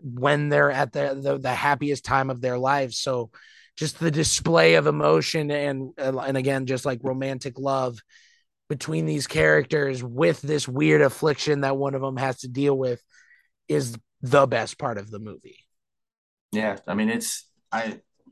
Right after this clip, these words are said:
Speaker 2: I don't know what more I could say except for, like, if you haven't watched it, it, it's definitely a, a worth watching film. It's, it has, uh, I know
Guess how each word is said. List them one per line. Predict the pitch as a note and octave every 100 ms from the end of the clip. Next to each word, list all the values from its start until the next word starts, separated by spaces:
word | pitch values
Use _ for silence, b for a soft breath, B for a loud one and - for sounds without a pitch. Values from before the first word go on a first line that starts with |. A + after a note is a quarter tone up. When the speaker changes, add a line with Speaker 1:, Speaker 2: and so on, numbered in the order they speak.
| -
Speaker 2:
I | - - - G1+ C#3
don't | G3+ G3
know |
what | E3 C#3+
more | C3+ C3
I |
could | A#2+ G#2
say | G2+ F#2+
except | F2+ G2+
for, | -
like, | F2 E2+
if | F#2+ -
you |
haven't | F2+ F2
watched | E2 F2 -
it, | F2
it, | F2 E2+
it's | F#2 -
definitely | - F2 - F2+
a, | E2+
a | E2 - C#2+ -
worth | F#2 F2+ E2+
watching | E2+ F2 E2+ E2
film. | F2 F2
It's, | F2 F2+ - b b b b
it | G2+
has, | A#2 A2+ A2
uh, | G#2 A2 G2+ G2 F#2+ E2+
I | A#2
know | B2 B2 A2+ A2